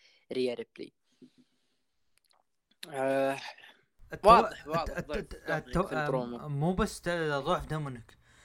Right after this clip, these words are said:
Speaker 2: التوجه
Speaker 1: مم.
Speaker 2: ال-، ال-، ال-، الغريب لموضوع كلمة مامي، آه، وكيف إنه ياخذونها على نظام إنه،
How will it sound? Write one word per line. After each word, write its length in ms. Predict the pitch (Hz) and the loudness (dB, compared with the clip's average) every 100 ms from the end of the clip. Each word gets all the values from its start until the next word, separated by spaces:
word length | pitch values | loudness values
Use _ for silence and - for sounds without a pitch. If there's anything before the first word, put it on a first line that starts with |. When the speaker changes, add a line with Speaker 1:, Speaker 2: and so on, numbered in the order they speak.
| - - - | -20 -20 -12
Speaker 2:
التوجه 640 | 147 - - 202 165 190 160 | -8 8 10 10 6 2 2
Speaker 1:
مم. 320 | 135 127 131 | 0 -4 -4
Speaker 2:
ال-، 100 | 131 | -6
ال-، 180 | 123 120 | -8 -8
ال-، 180 | 117 | -10
الغريب 1400 | 117 113 113 120 135 180 202 170 156 139 131 123 120 113 - 120 | -12 -12 -10 -6 -2 -2 -2 -4 -6 -6 -6 -6 -8 -10 -16 -12
لموضوع 880 | 139 139 135 131 147 147 117 107 104 | -10 -8 -8 -10 -8 -6 -8 -12 -16
كلمة 480 | 123 - 131 131 123 - | -14 -14 -12 -12 -14 -10
مامي، 800 | 135 139 143 135 131 127 123 120 - _ _ _ _ _ _ _ _ - | -2 0 0 -2 -4 -6 -8 -10 -16 _ _ _ _ _ _ _ _ -18
آه، 960 | 117 113 110 110 107 107 107 104 101 101 107 110 | -14 -12 -12 -12 -14 -14 -16 -18 -20 -20 -20 -20
وكيف 540 | 107 107 - 139 131 - | -20 -16 -8 -8 -8 -10
إنه 640 | 147 143 139 135 127 127 | -6 -6 -6 -6 -10 -10
ياخذونها 800 | 127 113 - 147 151 131 131 127 | -10 -10 -12 -10 -8 -8 -8 -8
على 440 | 107 131 131 131 | -8 -10 -10 -10
نظام 360 | 131 139 135 135 | -8 -6 -6 -8
إنه، 420 | 127 131 131 123 | -12 -12 -10 -12